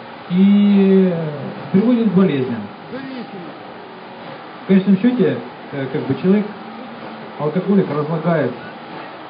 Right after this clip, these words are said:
Speaker 1: То есть он теряет, при-, первое, что он теряет, он теряет ясность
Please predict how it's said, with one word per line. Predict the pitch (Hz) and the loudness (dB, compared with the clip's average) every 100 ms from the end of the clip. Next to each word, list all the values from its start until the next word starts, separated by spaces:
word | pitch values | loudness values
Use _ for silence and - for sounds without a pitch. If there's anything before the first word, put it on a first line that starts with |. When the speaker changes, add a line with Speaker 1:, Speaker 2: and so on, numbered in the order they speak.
| - - - - | -16 -16 -16 -10
Speaker 1:
То | 131 | -2
есть | 127 | 2
он | 190 185 | 4 4
теряет, | 220 208 202 180 | 4 2 4 2
при-, | 196 202 | 0 0
первое, | 233 202 185 | 2 4 4
что | - | 2
он | 160 | -4
теряет, | 180 170 143 151 | 0 2 2 0
он | 160 | -4
теряет | 185 165 147 117 - - - - 156 | 0 -2 -2 -6 -12 -16 -16 -8 0
ясность | 175 160 143 | 0 2 -2